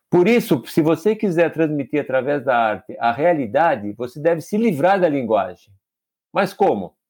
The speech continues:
Você deve escrever num fluxo contínuo, sem interrupções,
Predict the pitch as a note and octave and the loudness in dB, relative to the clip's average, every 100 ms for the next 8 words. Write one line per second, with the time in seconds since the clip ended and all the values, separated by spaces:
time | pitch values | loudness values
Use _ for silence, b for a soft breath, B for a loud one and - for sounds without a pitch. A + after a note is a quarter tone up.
0 | _ _ _ _ _ - D3 F3+ C#3 C3+ | _ _ _ _ _ -8 -4 0 0 0
1 | C3 - E3 C#3+ E3 G#3 B2 G#2 D3 E3+ | -4 0 0 2 2 2 0 -4 -2 -2
2 | - G3 G#3+ - G#3+ G#3 A#3+ B3+ A3+ - | 0 0 0 -4 -6 -4 0 0 0 -2
3 | F#3 G3+ F#3 C3+ A#2 - A3+ A#3+ A3 G#3+ | 0 2 2 0 -4 -2 0 2 2 0
4 | F3+ F#3+ - - D3 G#2+ G#2 | -2 -4 -8 -2 0 -2 -6